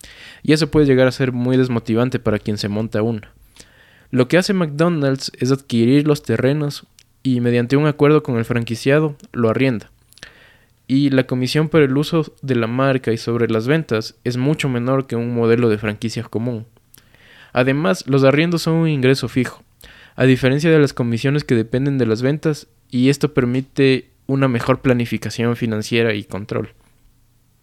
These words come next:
Esto llevó las cosas un poco fuera de control porque habían muchos restaurantes abriéndose muy cerca uno de otros. El resultado era que se canibalizaban entre sí,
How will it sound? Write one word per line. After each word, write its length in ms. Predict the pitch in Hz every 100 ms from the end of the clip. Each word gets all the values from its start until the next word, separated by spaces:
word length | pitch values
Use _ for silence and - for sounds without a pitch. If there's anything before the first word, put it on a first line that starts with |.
| _ _ _ _ _ _ _ _ _ _ _ -
Esto 240 | 165 -
llevó 220 | 190 160 165
las 160 | 160
cosas 480 | - 156 - 147 131
un 100 | 135
poco 240 | 151 143
fuera 260 | 135 131 143
de 120 | 135
control 420 | 123 117 139 139
porque 400 | 110 110 117 107 -
habían 320 | 110 131 139
muchos 360 | 127 135 135
restaurantes 640 | 123 117 113 113 127 135 123
abriéndose 640 | 113 113 127 127 - 117
muy 240 | 110 120 123
cerca 380 | - 123 123 117
uno 240 | 117 117
de 100 | 104
otros. 480 | 110 113 - - - - - - _ _ _ -
El 140 | 131
resultado 480 | 139 135 135 165 170
era 160 | 165 165
que 100 | 156
se 140 | - 123
canibalizaban 880 | 120 117 117 117 117 - 131 143
entre 280 | 131 120 113
sí, 340 | - 147 147